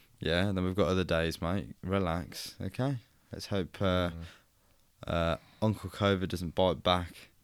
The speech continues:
Speaker 1: Anywho, on to Blues news then.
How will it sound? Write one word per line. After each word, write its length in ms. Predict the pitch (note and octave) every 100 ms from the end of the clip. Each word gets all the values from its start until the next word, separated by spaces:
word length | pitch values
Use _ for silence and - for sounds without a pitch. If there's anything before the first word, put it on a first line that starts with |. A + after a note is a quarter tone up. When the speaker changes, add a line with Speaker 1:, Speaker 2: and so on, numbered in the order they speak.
| _ _ _ _ _ _ _ _ _ -
Speaker 1:
Anywho, 920 | G#3 F#3+ A2+ E2 C#2 E2 D#2 E2 C#3+ D3 _ - - _ _ _ _ _ - - - -
on 380 | A2+ A#2 A#2 A#2 - _ -
to 640 | - A#2+ A#2 F#2 D#2+ E2+ - _ - - - _ _ _ _ _ -
Blues 260 | F#2+ F2+ F2
news 280 | G2+ D3 A2+
then. 260 | D#2+ D#2